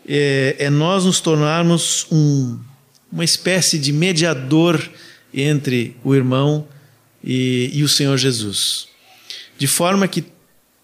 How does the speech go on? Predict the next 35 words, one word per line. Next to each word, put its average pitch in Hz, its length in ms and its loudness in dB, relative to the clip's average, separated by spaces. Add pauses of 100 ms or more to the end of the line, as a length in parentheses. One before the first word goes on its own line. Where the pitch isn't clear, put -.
(300)
toda 226 300 2
vez 165 560 2
que - 220 -6
ele 147 140 2
vai, 147 280 -2
ele 139 160 2
vai 151 260 -2
dobrar 156 320 0
a 151 40 2
esquina 170 360 0
e 170 40 -2
diz: 147 180 -2
"Olha, 135 220 -2
dobro 160 360 0
pra 160 120 0
esquerda 226 460 0
ou 208 60 2
pra 208 100 0
direita? 160 480 -2 (1500)
É, 127 280 -4
põe 180 240 0
um 196 60 0
casaco 165 640 -2
ou 226 180 2
põe 185 240 0
um 175 40 2
manga 170 220 0
curta?" 110 500 -8 (440)
Né? 127 140 -4
Eu 143 60 -2
tô 143 140 -2
exagerando 180 600 2
aqui 156 180 -2
nos 151 160 0
exemplos, 139 720 -2